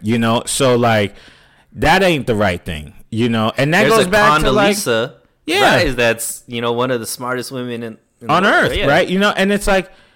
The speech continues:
Speaker 1: that s-, type of stereotyping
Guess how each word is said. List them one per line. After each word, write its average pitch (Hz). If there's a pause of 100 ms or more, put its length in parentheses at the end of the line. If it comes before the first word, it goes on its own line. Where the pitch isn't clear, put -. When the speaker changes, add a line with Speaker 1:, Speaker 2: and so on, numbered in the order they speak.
(440)
Speaker 1:
that 120
s-, - (140)
type 156
of 139
stereotyping 139